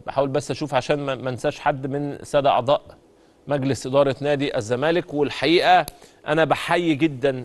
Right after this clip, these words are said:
الكابتن احمد سليمان، لان انا يعني جمعني بيه لقاء الصيف ده في الساحل. الراجل صحياً كان في نقاهه لان خضع كابتن احمد سليمان لعمليه كبيره جدًا، والحمد لله قام بالسلامه، ولكن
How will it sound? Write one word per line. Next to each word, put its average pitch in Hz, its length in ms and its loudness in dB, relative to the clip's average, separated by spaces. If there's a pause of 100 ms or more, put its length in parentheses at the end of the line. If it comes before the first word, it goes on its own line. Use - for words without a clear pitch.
الكابتن 127 520 -2
احمد 135 220 -8
سليمان، 147 420 -2
لان 135 180 0
انا 147 220 0 (400)
يعني 127 340 -2
جمعني 135 420 0
بيه 143 120 0
لقاء 143 380 2
الصيف 120 360 -6
ده 131 240 0 (320)
في - 160 -6
الساحل. 131 840 0 (100)
الراجل 143 340 0
صحياً 147 520 0
كان 139 480 0 (320)
في - 180 -10
نقاهه 147 500 4
لان 123 440 -2
خضع 139 440 4
كابتن 139 320 -2
احمد 135 220 -4
سليمان 131 460 -4
لعمليه 131 640 0 (420)
كبيره 139 320 2
جدًا، 147 440 0
والحمد 160 920 0
لله 135 300 4
قام 151 320 0
بالسلامه، 151 560 0
ولكن 156 420 0